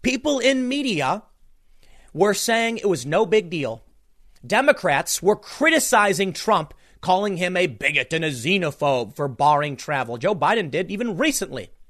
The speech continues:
And now we can see that Tucker was right, Trump was right, and to an extent, I was right as well.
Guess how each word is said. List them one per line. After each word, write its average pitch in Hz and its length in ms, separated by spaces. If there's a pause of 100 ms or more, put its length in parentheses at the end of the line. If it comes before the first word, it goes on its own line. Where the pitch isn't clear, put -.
(440)
And 135 80
now 226 160
we 302 100
can 269 180
see 220 260
that 135 160
Tucker 147 300
was 175 180
right, 170 240 (200)
Trump 147 260
was 131 140
right, 131 260 (300)
and 139 240
to 165 80
an 151 60
extent, 156 440 (140)
I 165 120
was 156 200
right 139 180
as 139 140
well. 151 300